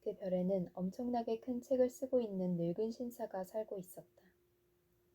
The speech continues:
"야, 탐험가가 하나 왔군 그래."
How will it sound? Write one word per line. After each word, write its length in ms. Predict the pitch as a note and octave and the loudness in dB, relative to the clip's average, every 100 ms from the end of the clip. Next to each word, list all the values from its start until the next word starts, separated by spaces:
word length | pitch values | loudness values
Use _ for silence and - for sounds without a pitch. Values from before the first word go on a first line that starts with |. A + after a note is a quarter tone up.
| _ _ _ _ _ A3 | _ _ _ _ _ -2
"야, 180 | G#3 G#3 | -2 -2
탐험가가 580 | - C4+ C#4 C4+ C4 | -2 2 4 2 2
하나 300 | B3 B3 A#3+ | 0 0 0
왔군 400 | G#3 F3+ - F#3 | 0 -2 -4 -4
그래." 340 | F3+ F3 E3+ | -2 -4 -6